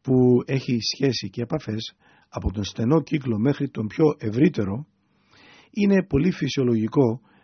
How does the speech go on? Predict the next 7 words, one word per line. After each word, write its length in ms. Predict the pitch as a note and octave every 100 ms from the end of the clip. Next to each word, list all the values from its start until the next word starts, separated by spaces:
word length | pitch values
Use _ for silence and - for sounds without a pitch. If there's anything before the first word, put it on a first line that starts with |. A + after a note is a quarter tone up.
| _
τα 120 | - C3
άτομα 240 | E3+ E3+ D3+
αυτά 360 | - C#3+ A2 - _ _
που 120 | - A2+
ξέρουν, 560 | - F#3 D3+ G#2 F#2
που 100 | -
εντοπίζουν, 760 | A#2+ A2 A#2 F#3 E3+ B2+ G#2 F#2+